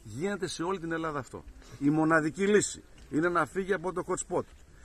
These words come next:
να πάνε στα κατοίκητα νησιά και από εκεί να απελαθούν όλοι. Δεν τους καλέσαμε, δεν τους ζητήσαμε, δεν μπορούν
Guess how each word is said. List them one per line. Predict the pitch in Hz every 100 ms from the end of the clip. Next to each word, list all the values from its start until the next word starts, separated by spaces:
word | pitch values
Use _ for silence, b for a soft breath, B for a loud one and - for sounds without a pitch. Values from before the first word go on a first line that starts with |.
| B
να | B 139
πάνε | 135 180 175
στα | 160
κατοίκητα | 143 139 143 120 113
νησιά | 104 - 147 202 - B B B B
και | - 196 214 -
από | 156 156 139
εκεί | 127 208
να | 202 165
απελαθούν | - 143 131 120 175 -
όλοι. | 160 156 104 95
Δεν | 123 208
τους | 226
καλέσαμε, | 214 175 185 - 196 208 123
δεν | 175
τους | 214 180
ζητήσαμε, | 180 165 - 127 196 214 B B B
δεν | 123 226
μπορούν | 202 202 185 135